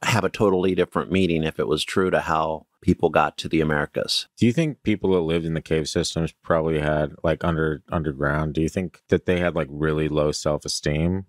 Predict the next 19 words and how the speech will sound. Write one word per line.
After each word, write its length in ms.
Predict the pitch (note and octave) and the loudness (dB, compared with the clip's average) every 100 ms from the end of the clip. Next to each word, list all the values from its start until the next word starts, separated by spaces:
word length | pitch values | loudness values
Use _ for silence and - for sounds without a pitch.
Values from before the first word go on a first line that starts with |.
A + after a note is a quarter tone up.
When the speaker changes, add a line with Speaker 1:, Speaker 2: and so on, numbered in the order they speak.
| _ | _
Speaker 1:
I, 240 | - B2 B2 | 2 2 0
I 120 | A#2+ | -2
think 240 | A#2+ C3 C3 | -2 -2 -2
if 120 | - | 0
there 120 | A2+ | 2
were 100 | G#2 | 2
people 320 | - G#2 - F2+ | 0 -4 0 2
that 100 | D#2+ | 4
lived 240 | F2+ E2+ | 2 2
in 80 | F2 | 0
the 80 | E2 | 0
cave 320 | - E2+ D#2+ | 0 0 0
systems, 520 | - E2 - D2 D2 | -2 -2 -2 -4 -2
it 60 | - | -4
was 140 | E2 | -4
probably 360 | - F2+ E2+ E2+ | -2 -2 -2 -4
because 260 | E2 F2 E2 | -4 -4 -4
it 40 | |
was 220 | E2 - | -8 -10